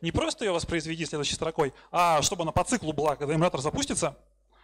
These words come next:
а чтобы она не один раз проигралась, да, мы так не поймём ничего. Мы хотим, чтобы она воспроизводилась много раз. Я пишу команду play, после запуска эмулятора давай проигрывай её.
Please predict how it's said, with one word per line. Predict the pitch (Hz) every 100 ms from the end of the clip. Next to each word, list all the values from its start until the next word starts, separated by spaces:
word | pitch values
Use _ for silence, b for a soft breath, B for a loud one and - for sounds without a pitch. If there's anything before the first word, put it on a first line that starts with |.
| b
а | -
чтобы | 143 151
она | 151
не | 165
один | 311
раз | 214
проигралась, | - 160 160 139 127
да, | 180
мы | 151
так | 156
не |
поймём | 147 160 139
ничего. | 135 143 - b b
Мы | 196
хотим, | 190 170
чтобы | - 160
она | 160
воспроизводилась | 147 - 165 165 147 - - _ _ _ b b -
много | 165 147
раз. | 170 262 - - - -
Я | 180 151
пишу | - 165
команду | 156 147 135 143
play, | 220 302 269
после | 160 - 165 147
запуска | 165 - -
эмулятора | 156 165 233 156
давай | 147 170
проигрывай | - 147 135 135
её. | 127 135